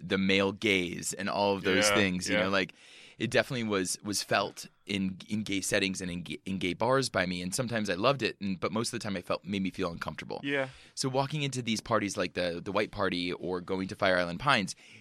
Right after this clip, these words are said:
Speaker 1: there still is a little bit of me that has that fat kid that comes out and it's like, "Whoa, this is not the right environment for me." Like, all these people
Speaker 2: Right.
Speaker 1: are valuing,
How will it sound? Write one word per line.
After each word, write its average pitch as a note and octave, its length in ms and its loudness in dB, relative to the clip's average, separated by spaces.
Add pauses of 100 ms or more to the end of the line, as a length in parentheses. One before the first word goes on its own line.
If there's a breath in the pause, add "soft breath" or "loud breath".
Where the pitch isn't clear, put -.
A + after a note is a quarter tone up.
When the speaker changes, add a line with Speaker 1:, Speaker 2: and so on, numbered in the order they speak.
Speaker 1:
there C3+ 140 2
still B2 340 0
is D3 100 -2
a D3 60 -4
little B2 220 0
bit G#2 140 0
of G2+ 120 -4
me D#3+ 260 -4 (440 soft breath)
that G#2+ 120 2
has A2 200 -4
that G2+ 160 0
fat G2+ 200 2
kid A#2+ 140 -4
that A#2+ 140 -2
comes A#2 160 -4
out G#2 80 2
and F2+ 80 -2
it's - 80 -6
like, F2+ 180 -2
"Whoa, G2 180 2
this F#2+ 200 -4
is G2+ 60 -4
not F#2 140 0
the F#2 80 -8
right F2 160 2
environment E2 440 -4
for - 80 -10
me." D2+ 100 -6
Like, E2+ 240 -8
all G2+ 160 4
these A#2 180 -4
people A2+ 360 2
Speaker 2:
Right. C3+ 60 -8 (420 loud breath)
Speaker 1:
are A2 100 4
valuing, F2+ 840 -2